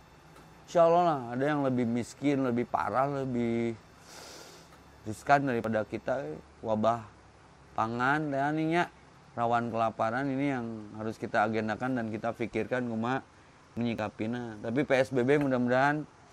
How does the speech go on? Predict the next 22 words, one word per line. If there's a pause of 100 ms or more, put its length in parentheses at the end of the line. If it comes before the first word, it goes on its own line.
(480)
cepat
berlalu
lah. (160)
Da, (1120)
nu
positif
tina
P
S
B
B
teh,
tong
G
R. (1040)
Pembagian
sembako
besar-besaran
ya
teh, (240)
siapkeun
we.